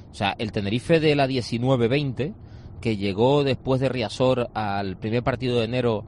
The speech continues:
eh, en una situación de, mm, candidatura seria al descenso a Segunda B, acabó salvándose, entre otras razones, porque despegó en enero.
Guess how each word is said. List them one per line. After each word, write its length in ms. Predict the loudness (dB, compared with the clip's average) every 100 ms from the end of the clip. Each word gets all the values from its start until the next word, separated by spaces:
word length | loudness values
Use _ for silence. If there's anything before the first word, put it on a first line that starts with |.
| -12 -18 -18 -8
eh, 220 | -4 -2
en 80 | -2
una 160 | -2 -2
situación 540 | -2 -4 0 0 0
de, 300 | 0 2 0
mm, 480 | -2 -8 -12 -14 -10
candidatura 520 | -8 -4 -4 -2 -2 0
seria 280 | 0 0
al 100 | 0
descenso 520 | 0 0 0 0 0 -2
a 40 |
Segunda 380 | -2 -4 0 2
B, 260 | 4 2 -4 -16 -20 -18 -18 -18 -10
acabó 320 | -6 -4 -2
salvándose, 760 | 2 4 4 2 -2 -6 -8 -8
entre 180 | -6 -2
otras 140 | 0
razones, 300 | 0 0 -2
porque 220 | -2 -2 -2
despegó 340 | 0 0 2
en 60 | 2
enero. 260 | -2 -2